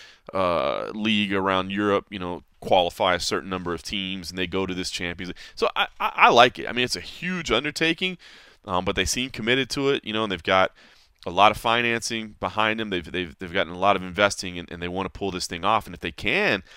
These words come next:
I think that's a good thing, man. I think it's a good thing for the sport,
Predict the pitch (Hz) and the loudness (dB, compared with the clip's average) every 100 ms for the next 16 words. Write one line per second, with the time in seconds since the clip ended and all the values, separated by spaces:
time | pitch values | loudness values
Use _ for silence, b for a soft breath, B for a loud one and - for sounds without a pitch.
0 | B B - - - 196 - - 143 220 | B B -18 -14 -12 -8 -8 -2 0 0
1 | 127 98 113 165 151 113 95 139 - 196 | 0 0 -2 -2 -4 -6 -4 -4 -4 -6
2 | 170 180 - - 98 95 110 | -4 -2 -2 -4 -2 0 -2